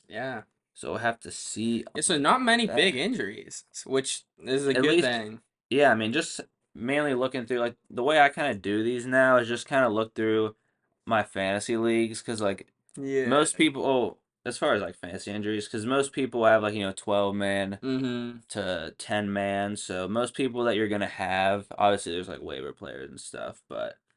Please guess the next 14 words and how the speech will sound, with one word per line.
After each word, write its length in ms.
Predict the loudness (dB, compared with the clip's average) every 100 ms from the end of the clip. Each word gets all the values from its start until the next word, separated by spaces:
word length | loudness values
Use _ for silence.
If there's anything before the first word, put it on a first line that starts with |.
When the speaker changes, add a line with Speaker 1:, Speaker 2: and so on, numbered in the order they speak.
| _ _ _
Speaker 2:
yeah, 180 | -8 -4
nothing 760 | 0 0 0 -4 -4 -4 -4 -10
really, 420 | -8 -2 0 2 0
you 240 | -2 -2
know, 180 | -2 -4 -8 _
too 260 | -8 -4 -2
notable 580 | -2 -4 -6 -6 -8 -8
here, 240 | -10 -8
Speaker 1:
Yeah. 320 | -6 -4 -4 -6
Speaker 2:
which 80 | -6
is 80 | 0
good 240 | 2 2
compared 420 | 0 0 2 2
to 260 | 2 0